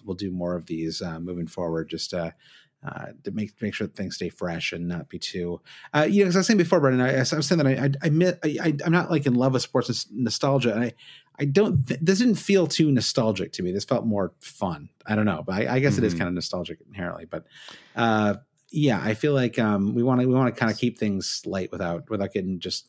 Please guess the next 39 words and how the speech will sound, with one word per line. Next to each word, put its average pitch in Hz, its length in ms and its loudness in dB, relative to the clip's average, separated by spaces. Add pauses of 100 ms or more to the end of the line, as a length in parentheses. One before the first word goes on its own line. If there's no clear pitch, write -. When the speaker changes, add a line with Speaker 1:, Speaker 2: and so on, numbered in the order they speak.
Speaker 1:
into, 98 200 -4
like, 85 400 -6 (920)
match 117 380 0
recaps, 87 720 -2
you 120 100 -2
know, 95 300 0
or, 90 180 -2
like, 87 220 -6
Speaker 2:
Mm-hmm. - 80 -4
Speaker 1:
greatest 98 260 0
game 95 180 -2
ever 87 160 -4
played 80 440 -6
kinda - 180 -10
stuff. - 360 -12 (720)
Speaker 2:
There 127 180 2
is 143 100 0
a 120 80 2
balance 85 520 0
there. - 360 -6 (100)
I 85 120 -4
totally 78 500 0
agree. 71 460 -2 (580)
So, 135 340 2
yeah, 127 260 2
as 123 420 2
Josh 113 420 2
mentioned 107 460 0
earlier 104 280 4
in 101 120 0
the 92 80 0
show, 101 560 2
our 82 340 2
payments 87 560 -2
are 82 220 0
suspended 87 800 -2
on 76 340 -6
Patreon 85 640 -4
for 65 160 -6